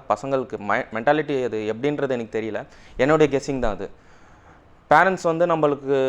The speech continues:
படி, படின்னு சொல்லி கேட்குறாங்க. So நம்ம கேட்குறது பேரண்ட்ஸ் கொடுக்க மாட்டேன்றாங்க. So நம்மளுக்கு அது படிப்பு மேல கவனம் போகாது.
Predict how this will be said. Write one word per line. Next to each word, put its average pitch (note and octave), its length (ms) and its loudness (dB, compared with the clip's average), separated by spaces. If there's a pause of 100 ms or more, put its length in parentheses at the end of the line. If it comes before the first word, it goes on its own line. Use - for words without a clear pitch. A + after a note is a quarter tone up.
(400)
படி, C#3 200 4
படின்னு D3+ 220 0
சொல்லி C#3+ 240 -2
கேட்குறாங்க. A#2 520 -2
So - 180 -4
நம்ம E3 340 4
கேட்குறது F3 420 2
பேரண்ட்ஸ் C#3 280 -2
கொடுக்க B2 220 -8
மாட்டேன்றாங்க. G2 500 -10
So C3 240 2
நம்மளுக்கு C#3+ 380 2
அது B2+ 160 2
படிப்பு D#3 340 -2
மேல B2 220 -2
கவனம் A#2 260 -6
போகாது. G2+ 380 -8